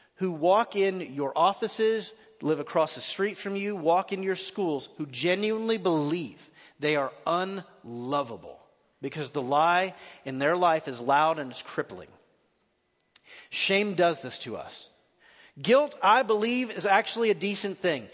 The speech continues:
It can lead to conviction and it leads to a turning of life. But shame,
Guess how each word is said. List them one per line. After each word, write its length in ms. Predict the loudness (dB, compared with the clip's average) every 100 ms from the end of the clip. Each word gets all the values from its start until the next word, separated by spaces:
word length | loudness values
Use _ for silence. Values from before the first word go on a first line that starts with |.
| -20 -12 -2
It 200 | 0 0
can 220 | -2 2
lead 220 | 2 0
to 60 | -2
conviction 580 | -4 0 0 0 -2 -2
and 140 | 0
it 80 | 0
leads 320 | 0 -2 -4
to 120 | -4
a 40 | -4
turning 380 | -2 -2 -2 -2
of 100 | 0
life. 360 | 0 0 -4 -18 -20 -8
But 160 | -2 0
shame, 580 | 0 2 4 4 0